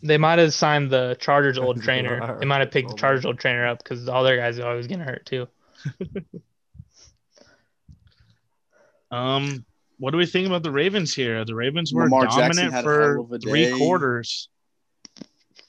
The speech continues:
Speaker 3: and then gave up
Speaker 2: For being the
Speaker 3: twenty-two
Speaker 2: reigning
Speaker 3: in the
Speaker 2: M V P,
Speaker 3: fourth.
Speaker 2: he's not playing at an M V P level.
Speaker 3: And you
Speaker 2: Is
Speaker 3: know,
Speaker 2: that
Speaker 3: he
Speaker 2: just me?
Speaker 3: hasn't been
Speaker 2: I don't know.
Speaker 3: running
Speaker 2: It
Speaker 3: as
Speaker 2: doesn't
Speaker 3: much
Speaker 2: seem
Speaker 3: this year.
Speaker 4: Oh, yeah.
Speaker 3: I don't think he's been
Speaker 4: He was the
Speaker 3: running as
Speaker 4: leading
Speaker 3: much.
Speaker 2: I don't
Speaker 4: rusher
Speaker 2: know what
Speaker 4: today.
Speaker 2: it is.
Speaker 3: Yeah, today
Speaker 4: Nine
Speaker 3: he
Speaker 4: carries,
Speaker 3: was.
Speaker 4: a hundred eight yards.
Speaker 3: Because at
Speaker 2: And
Speaker 3: the end of the
Speaker 2: it's
Speaker 3: game, he had to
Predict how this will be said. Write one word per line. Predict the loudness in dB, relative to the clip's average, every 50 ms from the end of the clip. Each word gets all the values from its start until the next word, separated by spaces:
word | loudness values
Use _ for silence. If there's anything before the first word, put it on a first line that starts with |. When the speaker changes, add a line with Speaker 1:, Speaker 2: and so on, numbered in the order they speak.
| -20 -20 -20 -20 -20 -20 -14 -10
Speaker 3:
and | -6 -6 -4 -2
then | 0 0 -2 -2
gave | 0 0 2 2 2 2
up | 0 -2 -4 _
Speaker 2:
For | -8 -8 -8
being | -6 -6 -6 -6 -6 -6 -8 -8 -6
the | -4 -4 -2 -2
Speaker 3:
twenty-two | 0 0 0 -2 -2 -2 -2 -2 0 0 0 0
Speaker 2:
reigning | -2
Speaker 3:
in | -4
the | -6 -6
Speaker 2:
M |
V | -6 -6
P, |
Speaker 3:
fourth. | -6 -6 -6 -6 -8
Speaker 2:
he's | -8 -10 -10 -12 -12 -12 -12
not | -10 -10 -10 -10 -12
playing | _ -12 -10 -10 -8 -8 -8 -8 -8
at | -8 -8
an | -8 -8 -10
M | -10 -10
V | -12 -12
P | -12 -12 -14 -12 -6
level. | -6 -4 -4 -6 -8 -10 -12 -14 -16 _ _ _ _ _ _ _
Speaker 3:
And | -4 -2
you | 0 2
Speaker 2:
Is |
Speaker 3:
know, | 2 2 2 2
Speaker 2:
that | 2
Speaker 3:
he | 0 0
Speaker 2:
just | 2 2 2
me? | 0
Speaker 3:
hasn't | 2 0 0 -2 -2 -2
been | -2 -2
Speaker 2:
I |
don't | -2 0 0
know. | 0
Speaker 3:
running | 2 2 2 2 2 0 0
Speaker 2:
It | -2
Speaker 3:
as | -2 -2 -2 -2
Speaker 2:
doesn't | -2 -2 -2
Speaker 3:
much | -4 -4 -6 -8 -8
Speaker 2:
seem | -8 -8
Speaker 3:
this | -8 -8 -10
year. | -12 -12 -14 -16 _ _ _ _ _ _ _ _ _ _ -20 -18 -10 -8
Speaker 4:
Oh, | -8 -6
yeah. | -6 -6 -6 -4 -4 -6 -8 -12 -16 _ _ _ _ _ _ _ -20 -20 -20 -20 _ _ _ _ _ -6
Speaker 3:
I | -4 -4
don't | -4 -4
think | -2 -4 -4 -2
he's | -2 -2 -2
been | -2 -2 2
Speaker 4:
He | 4 4
was | 4 4
the | 4 4
Speaker 3:
running | 4 4
as | 4 4
Speaker 4:
leading | 4 4
Speaker 3:
much. | 4 4 4
Speaker 2:
I | 2
don't | 2 0
Speaker 4:
rusher | 2 2
Speaker 2:
know | 2
what | 2 2 0
Speaker 4:
today. | -2
Speaker 2:
it | -4
is. | -4 -4 -4 -6 -8 -10 -14 -14 -6 -4
Speaker 3:
Yeah, | -2 -2 -2
today | 0 0
Speaker 4:
Nine | 2 4 4 4 4
Speaker 3:
he | 4
Speaker 4:
carries, | 4 4 4 4 4
Speaker 3:
was. | 2
Speaker 4:
a | 2 0
hundred | 0 0 0 0 0
eight | -2 -2 -2
yards. | 0 0 0 0 -2 -4 -8 -10 -14 -8 -6
Speaker 3:
Because | -6 -2 0 2 2 2 2 2
at | 0
Speaker 2:
And | 2 2
Speaker 3:
the | 2 2
end | 2 0
of | 0
the | 0 0
Speaker 2:
it's | 0
Speaker 3:
game, | 0 0 0 0 -2 -2 -4
he | -4 -4
had | -2 0 0 -2 -2 -4 -6
to | -6 -6 -6 -6 -8 -10